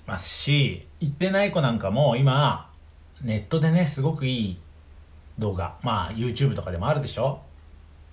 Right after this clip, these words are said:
やっぱ、言葉だけじゃなくてね、イメージがあると理科なんかわかりやすいですから、天体とかもさ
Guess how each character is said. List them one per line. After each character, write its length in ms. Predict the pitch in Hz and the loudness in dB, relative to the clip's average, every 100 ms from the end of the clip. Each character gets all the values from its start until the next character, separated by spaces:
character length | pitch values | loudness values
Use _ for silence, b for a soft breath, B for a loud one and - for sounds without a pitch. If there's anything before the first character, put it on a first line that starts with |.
| - - - | -20 -16 -6
や 120 | 190 | -2
っ 20 | |
ぱ、 480 | - 131 113 107 - - - - - - - - - | 2 2 2 -2 -8 -20 -20 -20 -20 -20 -20 -20 -8
言 140 | - 170 | -2 2
葉 140 | 262 | 4
だ 100 | 269 | 4
け 80 | 143 | 2
じ 80 | 131 | 0
ゃ 40 | |
な 100 | 117 | -2
く 80 | - | -4
て 100 | 95 | -4
ね、 220 | 110 110 | -4 -2
イ 80 | 139 | 2
メ 140 | 185 | 2
ー 100 | 302 | 2
ジ 140 | 226 139 | 0 2
が 240 | 104 87 | 2 2
あ 40 | 104 | 0
る 100 | 98 | 0
と 100 | 110 | -4
理 80 | |
科 120 | 113 98 | -2 -2
な 80 | |
ん 60 | 87 | -4
か 100 | 87 | -6
わ 60 | 90 | -4
か 100 | 107 | -2
り 80 | |
や 80 | 110 | -2
す 120 | 104 | -2
い 40 | 92 | -6
で 60 | |
す 80 | 80 | -8
か 80 | 92 | -6
ら、 240 | 90 - - | -6 -8 -2
天 220 | 170 185 | 0 0
体 220 | - 185 | 2 2
と 120 | 190 185 | 0 0
か 80 | |
も 100 | 107 | -2
さ 300 | 87 107 - | -2 -4 -4